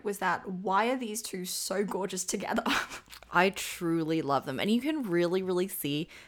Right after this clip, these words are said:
Speaker 2: how much they support each other, like, especially in the kiss and cry
Speaker 1: Yeah.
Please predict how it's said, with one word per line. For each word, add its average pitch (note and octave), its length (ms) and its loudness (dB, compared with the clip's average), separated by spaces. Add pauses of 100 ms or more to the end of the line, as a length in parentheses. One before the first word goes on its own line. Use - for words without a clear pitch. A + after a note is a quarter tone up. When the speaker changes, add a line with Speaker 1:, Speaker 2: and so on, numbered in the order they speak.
Speaker 2:
how D#3 200 2
much D3 380 -2
they D3+ 160 2
support C#3 420 0
each D3+ 180 -4
other, F3 240 2
like, D#3+ 200 0
especially F3+ 580 2
in G3+ 80 2
the F#3 80 2
kiss - 240 -2
and D#3+ 140 2
cry C#3+ 380 6
Speaker 1:
Yeah. A3+ 160 -2